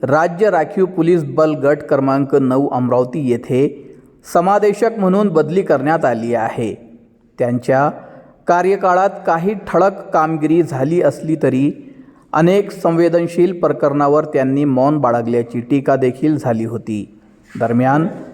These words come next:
नव्याने नियुक्त झालेले एसपी निलेश तांबे हे नागपूर गुन्हे अन्वेषण विभागात कार्यरत आहे. निलेश तांबे रुजू झाल्यानंतर बुलढाणा जिल्हा पोलीस दलातील कामकाजात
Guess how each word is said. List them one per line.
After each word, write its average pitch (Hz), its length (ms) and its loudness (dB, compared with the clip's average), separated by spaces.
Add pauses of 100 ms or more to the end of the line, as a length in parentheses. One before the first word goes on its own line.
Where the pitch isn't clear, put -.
(300)
नव्याने 190 480 4
नियुक्त 196 440 0
झालेले 175 580 2
एसपी 156 320 0
निलेश 147 440 2
तांबे 151 280 2
हे 165 180 2
नागपूर 151 580 0 (640)
गुन्हे 180 260 6
अन्वेषण 202 580 2
विभागात 175 440 2 (120)
कार्यरत 143 440 0
आहे. 113 340 -2 (640)
निलेश 143 460 2
तांबे 147 380 2 (520)
रुजू 175 320 4
झाल्यानंतर 208 760 0
बुलढाणा 175 400 2
जिल्हा 180 340 2
पोलीस 180 360 -2
दलातील 147 560 0
कामकाजात 135 680 0